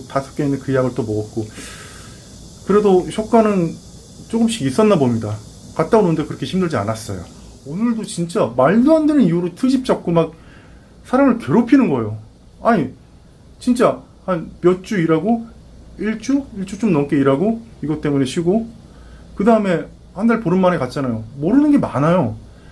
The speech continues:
그때 조금, 조금 했던 것도 잊어먹었어요. 물어봐야죠. 물어보고 해야 되죠. 아이, 몰라요? <laughs> 이걸 왜 몰라? 진짜 몰라?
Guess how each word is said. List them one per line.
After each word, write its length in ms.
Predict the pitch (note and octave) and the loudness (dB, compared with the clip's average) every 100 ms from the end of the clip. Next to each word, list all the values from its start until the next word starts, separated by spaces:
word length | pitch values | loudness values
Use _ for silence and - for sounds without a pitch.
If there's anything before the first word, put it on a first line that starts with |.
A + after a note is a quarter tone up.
| - - | -20 -6
그때 320 | A#3+ - - | -2 0 2
조금, 380 | C#4 C4 F#3 - - - | 4 4 2 -2 -14 -6
조금 240 | C4+ C4+ B3 | 2 6 6
했던 240 | C4+ D4+ | 6 4
것도 240 | G#3 - F#3 | 4 2 0
잊어먹었어요. 920 | B2+ A#3+ D#4 D4+ - C#3 A#2 A#2 A#2 - - - - | 4 4 4 2 0 0 0 -4 -10 -20 -20 -18 -4
물어봐야죠. 800 | G#3 D#4 A#3+ D3 F#3+ A3 F3 C#3 | 2 2 2 2 4 4 2 -2
물어보고 420 | D#3+ B3 A3+ F#3+ | 0 0 2 2
해야 100 | G#3+ | 0
되죠. 240 | F#3 D3 - - - - - - - - - - - - - | 0 -4 -10 -16 -20 -20 -20 -20 -20 -20 -20 -20 -20 -20 -12
아이, 160 | F#3 C#3+ G#2+ - - - - - - - - - | -8 -8 -8 -16 -20 -20 -20 -20 -20 -20 -16 -6
몰라요? 340 | D3 G#3+ C4+ - - - - - - | -2 -2 -2 -8 -20 -20 -20 -20 -18
<laughs> 720 | - - - - - - - | -16 -16 -18 -20 -20 -20 -14
이걸 260 | - E4 D4+ | -4 2 4
왜 80 | C#3+ | 4
몰라? 280 | C#3 C3+ A3 - - - - - - - - - - | 2 0 -6 -12 -20 -20 -20 -20 -20 -20 -20 -20 -20
진짜 220 | - - | -12 -6
몰라? 160 | G#3 | -4